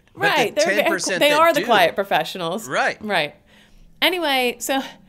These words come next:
Speaker 2: Navy seal Chief Eddie Gallagher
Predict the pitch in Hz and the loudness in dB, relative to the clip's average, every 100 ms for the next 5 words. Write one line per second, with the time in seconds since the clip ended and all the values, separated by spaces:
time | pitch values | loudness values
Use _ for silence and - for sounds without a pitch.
0 | _ _ - 359 359 339 320 302 285 277 | _ _ -6 -4 -4 -4 -4 0 0 0
1 | 240 - - - - - 330 - 233 247 | -2 -8 -20 -20 -12 -2 -2 0 -2 -2
2 | 190 160 165 160 156 165 | -4 -4 -6 -8 -6 -8